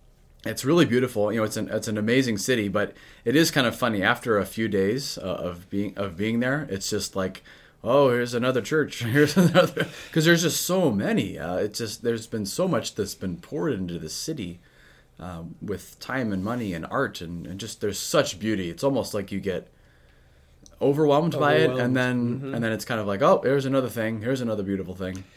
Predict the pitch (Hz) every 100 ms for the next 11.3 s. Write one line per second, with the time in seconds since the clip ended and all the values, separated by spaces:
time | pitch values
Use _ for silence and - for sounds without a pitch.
0 | - _ - 151 156 156 208 269 - 156
1 | 143 - 135 123 - - _ _ _ _
2 | _ - 139 135 143 151 127 120 - 147
3 | 135 131 123 131 135 131 131 123 117 110
4 | 123 131 123 117 - 131 127 127 120 120
5 | 110 107 104 101 _ _ _ - - -
6 | _ _ _ - - - 120 - 135 -
7 | 131 120 113 120 120 120 131 120 120 -
8 | 127 123 123 123 - 117 117 113 107 -
9 | 131 123 143 135 127 - 120 - 127 127
10 | 120 - 120 110 - 127 123 131 123 123
11 | 131 120 -